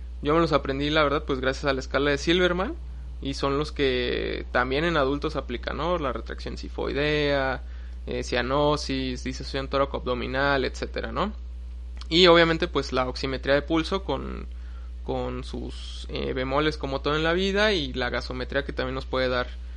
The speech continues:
datos. Y finalmente, pues, ante la pregunta de si se anticipa la necesidad de intubación, por ejemplo, algo que vemos bien seguido ahí en, en medicina interna, ¿no? Los pacientes de Guillain-Barré, ya sabemos que tienen escala,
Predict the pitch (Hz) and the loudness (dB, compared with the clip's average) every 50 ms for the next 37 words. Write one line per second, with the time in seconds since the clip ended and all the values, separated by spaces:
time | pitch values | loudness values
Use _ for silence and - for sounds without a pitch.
0 | - - - - - - - 135 135 131 - - - - - - - - - - | -10 -10 -10 -10 -6 2 4 4 4 4 2 -6 -8 -8 -8 -8 -10 -8 -4 -2
1 | 147 139 - 147 139 147 151 156 156 156 156 160 156 196 185 - 165 139 - - | -2 0 2 4 6 8 8 8 8 6 6 6 4 4 4 4 0 -2 -2 -4
2 | - - - - 147 135 139 131 139 135 131 131 - 135 135 139 - 156 160 151 | -8 -8 -6 -2 0 0 0 0 0 2 2 0 0 -2 -4 0 2 4 2 2
3 | 147 139 - 139 131 - - 127 - - - - 170 170 156 143 131 - - - | 2 -2 -4 -4 -4 -4 -6 -4 -4 -4 0 0 2 2 2 0 -2 -4 -4 -2
4 | 135 131 135 156 160 - 151 143 143 143 - - - - - 156 139 143 - 151 | -2 0 0 -2 -2 0 0 0 0 2 2 0 0 2 2 2 2 2 2 -2
5 | 139 - 160 160 147 147 151 151 165 160 147 131 - - - - - - - - | -2 0 2 4 4 4 4 4 4 4 2 2 -2 -8 -10 -10 -10 -10 -8 -2
6 | - 139 135 143 156 156 151 151 151 156 151 156 147 147 147 147 151 151 147 143 | 0 2 2 2 2 2 2 2 0 2 2 0 2 2 2 4 4 4 4 4
7 | 143 147 147 143 143 147 151 139 139 135 127 127 - 147 143 151 151 - 147 135 | 2 2 0 0 -2 -4 -4 -4 -2 -2 -4 -4 -4 -2 -2 -2 0 2 2 2
8 | 135 131 127 139 170 175 170 156 - 139 139 - 139 135 - 156 151 147 135 127 | 2 0 0 0 2 2 0 0 0 -2 -2 -2 -2 -2 -2 0 2 2 2 2
9 | 127 131 135 139 143 151 147 147 147 175 233 - - - - - - - - - | 2 2 4 4 6 4 4 4 4 2 0 -2 -6 -10 -10 -10 -10 -10 -10 -8
10 | - - 135 139 139 147 143 139 143 156 151 - - 135 - 139 139 151 160 151 | -2 0 2 2 6 6 6 6 6 2 0 -2 -2 -2 0 0 0 0 0 -2
11 | 131 - - - 135 139 147 151 151 | -2 -2 2 6 8 8 8 8 6